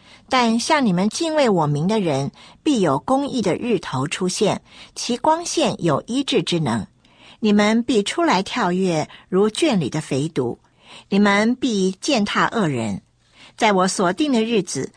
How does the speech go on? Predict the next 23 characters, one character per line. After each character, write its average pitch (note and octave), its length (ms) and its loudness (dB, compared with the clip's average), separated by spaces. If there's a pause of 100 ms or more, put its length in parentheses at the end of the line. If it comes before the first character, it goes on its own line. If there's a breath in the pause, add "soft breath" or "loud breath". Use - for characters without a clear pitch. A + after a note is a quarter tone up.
(200 soft breath)
他 A#3+ 160 0
们 G#3+ 240 4
必 D#4+ 140 2
如 G#3+ 240 2
灰 F4 260 -2
尘 F3+ 460 -2
在 A#3+ 180 -2
你 D#3 140 0
们 D#3+ 160 -2
脚 E3+ 200 2
掌 G3+ 280 -4
之 - 120 -6
下。” C3 360 -4 (420 soft breath)
这 - 100 -2
是 G3 260 0
万 A#3 260 2
军 B3 240 0
之 A3+ 240 0
耶 A3 120 2
和 G#3 160 -4
华 C#3 240 -4
说 C#3+ 300 0
的。 A#2 160 -4